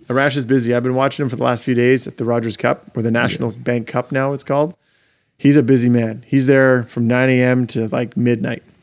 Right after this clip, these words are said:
Speaker 2: Never ends for him. Never ends. All right.
Speaker 1: Oh,
Speaker 2: Dennis Sch-,
Speaker 1: sorry.
Speaker 2: what?
Speaker 1: Go ahead. Your turn.
Speaker 2: You sure?
Speaker 1: Yeah.
Speaker 2: De-, Dennis Schroeder,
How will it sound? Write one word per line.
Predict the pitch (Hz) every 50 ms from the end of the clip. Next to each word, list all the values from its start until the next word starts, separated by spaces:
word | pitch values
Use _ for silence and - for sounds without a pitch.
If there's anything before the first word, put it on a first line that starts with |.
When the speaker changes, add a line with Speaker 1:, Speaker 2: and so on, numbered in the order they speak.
| _ _ _ -
Speaker 2:
Never | - 101 101 98 98 90 95 87
ends | 87 87 85 87 -
for | - 82 82
him. | 80 78 78 - - -
Never | - 95 95 92 90 90 87
ends. | 85 85 85 85 87 - - - -
All | - 117
right. | 117 113 104 - - _ _ _ _ _ _ _ _ _ _ _ _ _ _ _ _ - 185
Speaker 1:
Oh, | 190 208
Speaker 2:
Dennis | 160 151 160 165
Sch-, | - - - - - 110 - - -
Speaker 1:
sorry. | - - 127 127 135
Speaker 2:
what? | 139 135 117 -
Speaker 1:
Go | -
ahead. | 127 117 110 98 -
Your | 139 139 135
turn. | - 120 107 101 - _ _ _ _ _
Speaker 2:
You | - 113
sure? | - 143 143 180 226 - _ _ _ _ _
Speaker 1:
Yeah. | - 131 117 107 - _ -
Speaker 2:
De-, | 131 127 - -
Dennis | 113 104 135 139 147 143
Schroeder, | - - 143 127 113 104 92 85